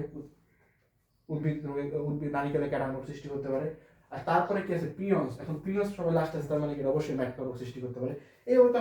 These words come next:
মনে রাখতে পারে, এগুলো just হচ্ছে, এগুলো নিমোনিক না ভাই, এগুলো হচ্ছে তোমার ট্রিক্স, মানে তুমি যখন বই পড়বা তখন তোমার বই কীভাবে তুমি মনে রাখতে পারবা, ঠিক আছে? মানে তুমি একটু চালাকি করবা, চালাকি করে মনে রাখবা, এইভাবে পড়লে সহজ আর কি। আমি আলহামদুলিল্লাহ এইভাবে পড়ছি।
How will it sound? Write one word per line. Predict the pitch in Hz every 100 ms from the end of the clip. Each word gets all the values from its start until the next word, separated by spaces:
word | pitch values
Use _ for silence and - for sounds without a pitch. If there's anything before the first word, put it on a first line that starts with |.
| 165
মনে | 185 220
রাখতে | 208 - -
পারে, | 147
এগুলো | 180 196
just | 190 -
হচ্ছে, | 190 185
এগুলো | 202 220
নিমোনিক | 214 247 233
না | 165 123
ভাই, | 123
এগুলো | 156 170
হচ্ছে | -
তোমার | 175 175 180 180
ট্রিক্স, | 220 220 -
মানে | 151 180
তুমি | 190
যখন | 185 - - 156 175 131
বই | 170 202
পড়বা | 208 156 143 - -
তখন | 165 185 190
তোমার | 190 175
বই | 170 175
কীভাবে | 202 190
তুমি | 160
মনে | 160 208
রাখতে | 208 156
পারবা, | 131 123
ঠিক | 160
আছে? | 170 131 117 - _ _
মানে | 135 143
তুমি | 165 170
একটু | 170 -
চালাকি | - 214 220 220
করবা, | 147 156 175
চালাকি | 185 190
করে | 190
মনে | 143 135
রাখবা, | 117 110 113 - 175
এইভাবে | 165 170 180 185
পড়লে | 196 233 285 - 175
সহজ | 143 127
আর | 120
কি। | 190
আমি | 170 165
আলহামদুলিল্লাহ | 165 - 160 160 147
এইভাবে | 143 139
পড়ছি। | 131 - -